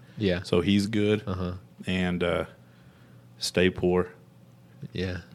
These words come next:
Speaker 2: Stay living in this, in this nice apartment
Speaker 1: Oh, yeah, dude.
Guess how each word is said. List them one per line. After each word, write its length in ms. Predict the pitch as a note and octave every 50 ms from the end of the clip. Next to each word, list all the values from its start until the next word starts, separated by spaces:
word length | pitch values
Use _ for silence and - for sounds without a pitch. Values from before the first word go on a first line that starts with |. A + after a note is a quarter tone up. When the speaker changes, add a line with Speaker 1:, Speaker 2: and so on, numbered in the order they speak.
| - -
Speaker 2:
Stay 300 | - - - - G2+ F#2+
living 380 | F#2+ F#2+ F#2+ G2 F#2 F#2 F#2 F#2
in 120 | F2+ F2
this, 300 | F2+ F2+ F2+ - - - - - - - - - - - - -
in 120 | - F#2 F2+
this 200 | F2+ F2 - -
nice 220 | F2+ F#2 F2+ F2
apartment 520 | - F2 - - F2+ F2 D#2+ F#2 F#2+ F2+ - - -
Speaker 1:
Oh, 120 | - - A#2+
yeah, 260 | F#2 F2+ F#2 A2 G#2
dude. 240 | F2+ F2 F2 F#2+